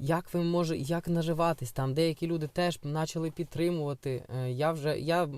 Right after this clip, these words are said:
нічого не писав просто. <laughs> Але одного м-, ну, я, блін, мені не за себе прикро, а за мою дружину, бо, ну, вона цього не заслуговує. Вона просто хотіла допомогти людям,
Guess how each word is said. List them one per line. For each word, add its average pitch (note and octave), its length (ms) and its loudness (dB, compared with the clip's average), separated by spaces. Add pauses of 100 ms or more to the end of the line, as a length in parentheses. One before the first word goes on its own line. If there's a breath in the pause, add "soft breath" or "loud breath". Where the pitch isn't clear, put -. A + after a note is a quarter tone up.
(140)
нічого C#3+ 360 0
не A#2+ 100 0
писав D#3 380 0
просто. B2 480 -2 (220)
<laughs> - 180 -4 (580 loud breath)
Але D3+ 200 4
одного D#3 320 2
м-, D3+ 180 0
ну, E3+ 180 2
я, D3+ 160 6 (380)
блін, D3 360 2 (520)
мені E3 320 2
не D3 240 0
за C#3 100 -2
себе B2 580 2
прикро, E3 340 0
а A#2+ 140 4
за A#2+ 100 -2
мою A#2 200 0
дружину, A2+ 460 -2
бо, A2 480 -2
ну, A2+ 260 -4
вона C3+ 260 -2 (100)
цього C3 240 0
не B2 120 0
заслуговує. A#2+ 560 0
Вона A#2 220 -2
просто C3 320 -6
хотіла A#2+ 340 -2
допомогти A2+ 640 -2
людям, A#2+ 400 0